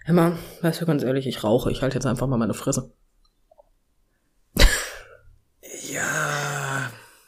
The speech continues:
Speaker 1: Und da kann man
Speaker 2: aber
Speaker 1: besser vier Liter Wasser trinken.
Speaker 2: Ja, fair. Wo
Speaker 1: Hm.
Speaker 2: kann man, kann man wirklich, also ich, ich glaube, bevor ich eine Kippe auch nur irgendwie anfangen oder in den Mund nehmen würde, würde ich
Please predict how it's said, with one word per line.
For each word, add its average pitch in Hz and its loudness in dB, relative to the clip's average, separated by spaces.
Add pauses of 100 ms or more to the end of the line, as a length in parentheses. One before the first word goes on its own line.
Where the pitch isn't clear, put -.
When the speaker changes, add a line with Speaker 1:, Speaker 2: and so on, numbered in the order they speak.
(600)
Speaker 1:
Und 139 6
da 165 8
kann 180 6
man 170 8
Speaker 2:
aber 165 8
Speaker 1:
besser 165 8
vier 160 4
Liter 147 2
Wasser 139 4
trinken. 139 -4 (960)
Speaker 2:
Ja, 110 -4
fair. 101 -4 (320)
Wo 123 2 (380)
Speaker 1:
Hm. 170 -2 (400)
Speaker 2:
kann 139 2
man, 147 4
kann 147 0
man 127 2
wirklich, 139 -2
also 117 -4
ich, 101 -6
ich - -14
glaube, 131 2
bevor 139 0
ich 131 -2
eine 131 2
Kippe 143 -2
auch 120 0
nur 123 0
irgendwie 117 -2
anfangen 123 -4
oder 107 0
in 87 -10
den 117 -4
Mund 131 0
nehmen 113 0
würde, 117 0
würde 117 0
ich - -8